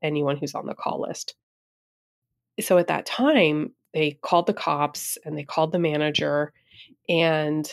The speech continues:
you know, they had broken kind of this window panel to get in. We had these win-, these panels of glass on the door.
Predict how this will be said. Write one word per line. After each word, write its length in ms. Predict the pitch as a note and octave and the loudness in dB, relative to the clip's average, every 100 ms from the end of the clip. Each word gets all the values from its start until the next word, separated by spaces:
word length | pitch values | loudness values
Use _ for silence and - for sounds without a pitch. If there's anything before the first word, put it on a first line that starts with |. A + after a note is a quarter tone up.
| - | -4
you 140 | F3+ | 0
know, 60 | D#3+ | 4
they 100 | E3 | 4
had 160 | D#3+ | 2
broken 480 | - F#3+ F#3+ F#3+ F3 | 4 6 6 2 -2
kind 280 | E3 D#3 D#3 | 0 -2 0
of 120 | D3+ | 0
this 240 | D3 D3 - | -2 -4 -2
window 400 | D#3+ D#3 D#3 D3 | 2 2 2 0
panel 540 | C#3+ C#3+ C#3 C#3+ C#3 D3 | 0 -2 0 0 -2 -4
to 120 | - | -6
get 240 | E3 D3+ - | -2 -2 -2
in. 420 | D#3 D3 - E3+ - | -2 0 -2 -4 -6
We 120 | E3+ | -8
had 200 | D3+ C#3+ | -6 -4
these 300 | D3 C#3+ - _ _ _ - | -4 -4 -6 _ _ _ -14
win-, 360 | E3+ E3 D#3+ - | -2 0 0 -2
these 260 | D#3+ C#3+ - _ _ | -8 -8 -12 _ _
panels 420 | - E3 E3 D#3 | -2 0 0 -2
of 120 | - - | -6 -2
glass 400 | D3 C3 C#3 - | 0 0 -4 -4
on 140 | D#3+ | -2
the 80 | D3 | -2
door. 440 | C#3+ D3 - - | -2 -2 -2 -4